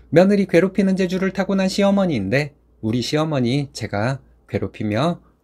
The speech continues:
잘 살게요. 이번 사연은 쓰니님이 바람났다고 누명 씌우던 신우에게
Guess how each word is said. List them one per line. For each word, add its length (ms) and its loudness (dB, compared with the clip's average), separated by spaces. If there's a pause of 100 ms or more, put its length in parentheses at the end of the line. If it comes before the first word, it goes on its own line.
잘 240 -6
살게요. 760 0 (440)
이번 240 -2
사연은 480 -8 (320)
쓰니님이 600 -4
바람났다고 760 -10
누명 280 -10
씌우던 480 -14
신우에게 680 -8